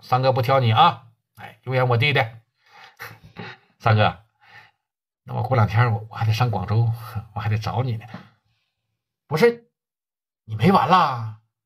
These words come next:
总上广州啊？换个地方不行吗？你上深圳，上你军儿跟他溜达溜达。”“不得，三哥啊，我明后天就上广州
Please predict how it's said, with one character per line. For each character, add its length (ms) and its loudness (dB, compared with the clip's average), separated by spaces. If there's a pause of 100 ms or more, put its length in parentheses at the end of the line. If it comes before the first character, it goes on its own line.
(180)
总 180 -2
上 160 2
广 160 2
州 220 0
啊？ 400 2
换 240 2
个 100 -4
地 140 -6
方 140 0
不 80 0
行 160 -6
吗？ 240 2
你 120 -2
上 140 0
深 180 -2
圳， 140 2
上 140 0
你 80 -6
军 120 0
儿 60 -2
跟 160 0
他 60 -4
溜 180 0
达 60 -2
溜 100 -4
达。 80 -8 (480)
”“不 100 -2
得， 80 -2
三 200 -8
哥 160 -18 (200)
啊， 240 -4 (180)
我 100 -16
明 160 -4
后 80 0
天 160 -2
就 60 -4
上 140 -4
广 140 -10
州 140 -12